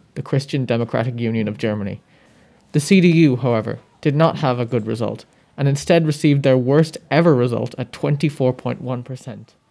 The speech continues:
a far cry from the thirty-two point nine percent they garnered in twenty seventeen.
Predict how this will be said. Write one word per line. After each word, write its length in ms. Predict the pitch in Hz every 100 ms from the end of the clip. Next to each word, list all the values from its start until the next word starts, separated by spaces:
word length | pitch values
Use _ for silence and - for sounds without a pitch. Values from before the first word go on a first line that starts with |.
| _
a 40 | -
far 340 | _ 170 147
cry 260 | 151 135 117
from 140 | 120
the 60 | 117
thirty-two 460 | - 120 123 120
point 220 | 117 117 117
nine 180 | 117
percent 320 | 113 120 107 113
they 80 |
garnered 380 | 117 110 117 117
in 100 | 117
twenty 300 | 113 120 120
seventeen. 580 | 113 104 107 101 104 101